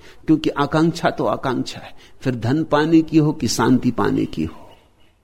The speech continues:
तरुफल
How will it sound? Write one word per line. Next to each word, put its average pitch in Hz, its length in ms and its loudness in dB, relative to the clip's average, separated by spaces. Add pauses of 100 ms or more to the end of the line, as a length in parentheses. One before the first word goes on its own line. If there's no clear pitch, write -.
(4000)
तरुफल 160 720 2